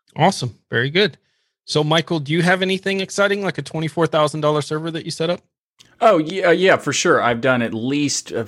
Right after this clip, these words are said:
Speaker 2: I mean, psh, I, twenty-four thousand. I mean, I have, like, forty-eight thousand dollar server that I
Speaker 1: Wow,
Speaker 2: set up. I mean,
Speaker 1: forty-eight thousand dollars. How
Speaker 2: yeah,
Speaker 1: do you
Speaker 2: yeah.
Speaker 1: like them apples, Noah?
Speaker 2: Yeah, that's,
Speaker 1: He
Speaker 2: uh,
Speaker 1: set up a forty-eight thousand dollar server.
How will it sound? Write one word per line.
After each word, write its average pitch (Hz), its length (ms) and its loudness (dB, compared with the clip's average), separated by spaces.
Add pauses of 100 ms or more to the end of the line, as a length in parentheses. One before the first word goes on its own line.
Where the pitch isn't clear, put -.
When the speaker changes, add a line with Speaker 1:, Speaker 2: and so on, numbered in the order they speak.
Speaker 2:
I - 40 -6
mean, 110 180 -2
psh, - 300 -6
I, 113 120 0
twenty-four 123 600 0
thousand. 90 340 -2
I 95 40 -4
mean, 101 120 0
I 104 80 2
have, 110 160 2
like, 92 160 0
forty-eight 101 600 -4
thousand 80 400 -6
dollar 78 320 -10
server 82 280 -6
that 95 60 -2
I 120 180 -2
Speaker 1:
Wow, - 20 2
Speaker 2:
set 123 160 -2
up. 160 60 -4
I - 40 0
mean, 160 60 2
Speaker 1:
forty-eight 147 360 0
thousand 156 320 0
dollars. 143 200 -2
How 156 60 0
Speaker 2:
yeah, - 60 4
Speaker 1:
do - 60 2
you 92 60 2
Speaker 2:
yeah. 92 100 2
Speaker 1:
like - 100 -4
them 185 160 -2
apples, 160 460 -4
Noah? 151 180 -4
Speaker 2:
Yeah, 98 140 0
that's, 98 200 -4
Speaker 1:
He 202 80 -8
Speaker 2:
uh, - 80 -4
Speaker 1:
set 185 120 0
up 160 140 -6
a 147 60 -8
forty-eight 165 600 -4
thousand 127 300 -6
dollar 117 300 -8
server. 110 340 -12